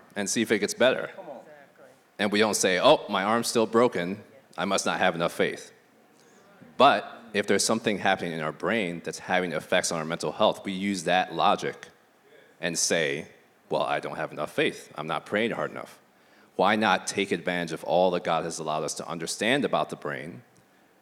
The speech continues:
Speaker 1: And we can address that in different ways, whether that's therapy, whether that's through medication, whether that's being in community, whether that's counseling. All those things have effects on our brains and can help us move forward.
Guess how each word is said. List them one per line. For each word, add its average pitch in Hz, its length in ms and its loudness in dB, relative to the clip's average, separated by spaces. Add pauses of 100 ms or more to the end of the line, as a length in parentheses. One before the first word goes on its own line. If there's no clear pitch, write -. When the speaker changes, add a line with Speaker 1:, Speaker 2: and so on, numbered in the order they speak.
(520)
Speaker 1:
And 92 220 -2 (200)
we 104 100 -2
can 110 100 -2
address 104 380 2
that 80 160 2
in 82 80 -6
different 82 320 -4
ways, 87 280 0
whether 78 140 -2
that's 69 280 -6
therapy, 101 640 0
whether 82 320 -4
that's 76 300 -4
through 78 200 -10
medication, 82 720 -4
whether 82 140 0
that's 80 120 -2
being 87 220 -8
in 80 100 -8
community, 92 420 -4
whether 80 240 -2
that's 73 140 -4
counseling. 87 560 -6 (300)
All 104 240 6
those 120 260 4
things 98 220 -2
have 87 200 0
effects - 440 -2
on 78 160 -6
our 73 120 -4
brains 78 480 -6
and 80 160 -10
can 82 120 -10
help 87 260 -2
us - 160 -4
move 82 220 -8
forward. 67 460 -6